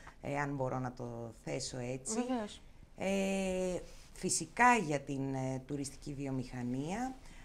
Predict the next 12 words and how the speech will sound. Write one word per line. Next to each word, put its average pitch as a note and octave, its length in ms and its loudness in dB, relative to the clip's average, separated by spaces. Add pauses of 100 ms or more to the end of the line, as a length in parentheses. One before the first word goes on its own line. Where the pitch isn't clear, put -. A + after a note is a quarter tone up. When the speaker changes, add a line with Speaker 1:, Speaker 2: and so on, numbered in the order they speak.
(120)
Speaker 1:
αλλά F3 440 2
κυρίως G3 800 0
για G3 220 0
την, D#3+ 540 -6
ε, C#3+ 340 -4
αναβάθμιση D3 1200 2 (220)
του, D3+ 120 -4 (360)
των D3 300 -2
τουριστικών C#3+ 640 0
σπουδών, C#3+ 540 -2
σε F#3+ 160 -6
εισαγωγικά, C3 800 -2